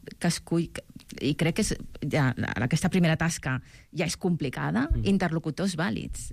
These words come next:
Speaker 1: És a dir, han de ser... Qui segui a tau-, a la taula per parlar, han de ser persones que els seus po-, propis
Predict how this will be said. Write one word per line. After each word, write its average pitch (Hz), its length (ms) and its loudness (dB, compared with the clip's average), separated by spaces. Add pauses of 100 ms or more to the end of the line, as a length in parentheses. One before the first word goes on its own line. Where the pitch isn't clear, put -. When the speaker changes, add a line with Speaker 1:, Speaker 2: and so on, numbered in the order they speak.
Speaker 1:
És 160 180 4
a 147 80 2
dir, - 160 0 (800)
han 190 180 2
de 226 80 4
ser... 165 220 2 (380)
Qui 170 120 0
segui 233 320 2
a 185 80 2
tau-, 135 320 2
a 151 80 4
la 147 80 4
taula 147 480 4
per 147 160 0
parlar, 175 400 2 (160)
han 190 160 4
de 196 80 4
ser 160 160 0
persones 185 680 -2 (380)
que 190 80 4
els 185 240 2
seus 262 320 0
po-, 214 320 -2 (320)
propis 202 540 -2